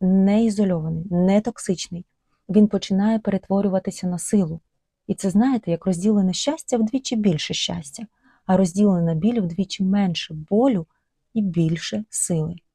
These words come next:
Особливість нашої групи в тому, що вас завжди підтримують двоє психологів. Один з них поруч із вами, коли ви ділитеся своїм досвідом, а другий стежить за групою, щоб ніхто не перенавантажився.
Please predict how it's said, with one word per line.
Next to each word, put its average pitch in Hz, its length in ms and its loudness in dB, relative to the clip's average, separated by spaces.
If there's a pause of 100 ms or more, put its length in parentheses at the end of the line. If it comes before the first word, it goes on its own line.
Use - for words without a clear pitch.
(580)
Особливість 208 540 2
нашої 185 340 0
групи 190 260 -2
в - 80 -8
тому, 240 300 0
що 190 360 -2
вас 175 520 -2
завжди 165 560 -2
підтримують 214 720 0
двоє 175 400 0
психологів. 190 640 -10 (440)
Один 196 400 4
з 226 60 0
них 185 220 2
поруч 185 360 -2
із 165 120 -6
вами, 226 260 0
коли 190 240 0
ви 185 120 0
ділитеся 208 520 0
своїм 175 300 -4
досвідом, 175 520 -6 (380)
а 185 100 2
другий 226 300 2
стежить 202 400 -4
за 220 100 0
групою, 220 380 0
щоб 165 200 -8
ніхто 175 340 -4
не 208 100 4
перенавантажився. 170 1000 -2